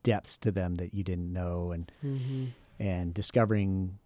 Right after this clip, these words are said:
Speaker 1: you, you know, the strength of your family or the strength of your sibling who you just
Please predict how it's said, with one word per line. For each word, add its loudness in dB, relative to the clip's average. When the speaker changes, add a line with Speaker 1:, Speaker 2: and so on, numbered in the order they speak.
Speaker 1:
you, -4
you 0
know, 0
the -2
strength 0
of -2
your -4
family 0
or -2
the -6
strength -2
of -6
your 0
sibling 4
who -2
you -4
just -4